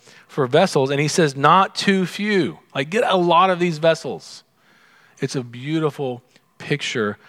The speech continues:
of, of claiming and acting on the promises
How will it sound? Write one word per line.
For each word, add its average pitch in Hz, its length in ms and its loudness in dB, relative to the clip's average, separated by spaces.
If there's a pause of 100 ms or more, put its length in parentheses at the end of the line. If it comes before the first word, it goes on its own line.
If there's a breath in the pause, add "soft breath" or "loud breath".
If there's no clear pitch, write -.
(240 loud breath)
of, 117 200 2
of 120 200 -6
claiming 180 680 -2
and 147 100 -2
acting 147 400 -2
on 127 80 -4
the 120 100 -4
promises 113 880 -10